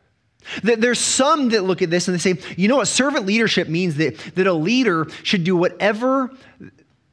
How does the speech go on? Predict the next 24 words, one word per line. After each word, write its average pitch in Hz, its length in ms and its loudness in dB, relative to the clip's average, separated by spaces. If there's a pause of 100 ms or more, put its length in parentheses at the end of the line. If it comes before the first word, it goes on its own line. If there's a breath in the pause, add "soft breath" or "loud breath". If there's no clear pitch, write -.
(640)
those 175 380 0
they 165 120 -2
lead 147 260 -4
want." - 420 -8 (880)
And 165 80 -4
so 202 140 2
a - 20 2
leader 202 240 -2
should 180 140 -2
have 147 160 0
no 147 100 -2
backbone, 170 680 -4 (680 loud breath)
and 190 120 0
a - 20 4
sh-, 180 160 2
a 175 100 2
leader 214 240 0
should 196 180 -2
never 180 180 0
say 190 180 0
what's 156 220 0
right 131 260 2
or 196 80 0
wrong. 170 580 -2